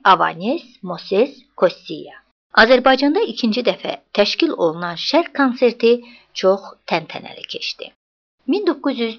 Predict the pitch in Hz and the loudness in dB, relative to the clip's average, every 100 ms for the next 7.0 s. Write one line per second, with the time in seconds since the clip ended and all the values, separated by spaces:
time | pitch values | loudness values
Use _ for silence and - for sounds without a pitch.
0 | 240 202 196 175 - 226 190 175 175 156 | 6 6 4 -4 -6 -6 -6 -6 -8 -6
1 | 156 151 143 131 135 160 185 - - 220 | -8 -10 -10 -12 -8 -4 -2 -4 -2 0
2 | 233 247 247 392 185 175 185 - 147 170 | 2 0 -2 -6 -6 -4 -4 -6 -8 -6
3 | 208 294 147 - - 185 233 254 - - | -6 -4 -6 -8 -8 -4 -4 -6 -14 -20
4 | - 226 214 269 277 349 349 180 151 - | -8 -8 0 0 2 -2 -2 -2 -4 -8
5 | - 185 170 147 - 226 202 151 - 180 | -8 -8 -6 -6 -2 0 -2 -6 -12 -12
6 | 170 190 254 - - - - - - | -10 -10 -10 -10 -12 -18 -20 -20 -20